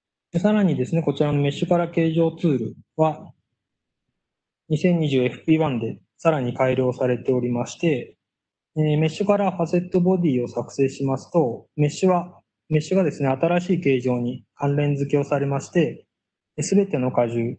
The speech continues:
境界条件、えー、属性の領域はですね、可能な限りエフイーエムエンティティから形状にですね、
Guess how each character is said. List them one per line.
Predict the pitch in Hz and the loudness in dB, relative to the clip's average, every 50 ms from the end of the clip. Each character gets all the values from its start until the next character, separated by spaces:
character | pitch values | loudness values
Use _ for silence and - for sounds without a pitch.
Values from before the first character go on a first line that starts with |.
| _ | _
境 | - 151 147 | 0 0 2
界 | 151 160 151 147 139 | 2 2 0 0 2
条 | 143 143 127 - | 0 0 0 -2
件、 | - - 113 110 113 104 - _ _ - | -4 -6 -6 -6 -8 -10 -16 _ _ -4
え | 139 135 | -2 0
ー、 | 131 | 0
属 | 143 139 139 | 0 -2 -2
性 | - - 170 165 | -2 0 0 2
の | 165 160 | 2 2
領 | 156 156 156 156 | 2 2 2 0
域 | 156 - - 143 139 - - - _ _ | -2 -2 -2 -2 -2 -2 -6 -14 _ _
は | - 156 131 | -2 -2 -2
で | - | -2
す | - - 151 | -4 -2 -2
ね、 | 147 151 147 | -2 0 0
可 | - 156 | 0 2
能 | 165 180 | 2 4
な | 185 190 190 | 4 4 2
限 | 190 190 170 143 120 | 2 0 -2 -2 -4
り | 113 113 - - _ _ _ _ _ _ _ _ _ _ _ _ _ _ - | -4 -6 -6 -10 _ _ _ _ _ _ _ _ _ _ _ _ _ _ -6
エ | 147 | -4
フ | - - 170 170 | 0 2 2 4
イ | 170 | 4
ー | 165 | 2
エ | 160 | 2
ム | 156 147 143 - - _ _ _ _ _ _ | 0 -2 -4 -4 -8 _ _ _ _ _ _
エ | - 151 | -2 -2
ン | 147 139 | 0 0
テ | - 143 | -2 -4
ィ | 135 - | -4 -2
テ | 139 131 | -2 -4
ィ | - - | 0 2
か | 156 | 2
ら | 156 160 151 | 2 2 0
形 | - 165 165 160 | 0 0 0 2
状 | 156 165 165 | 2 0 0
に | 165 151 | 0 -2
で | 120 113 | -4 -4
す | - - 160 | -4 -2 -2
ね、 | 165 160 - - | -2 -2 -4 -8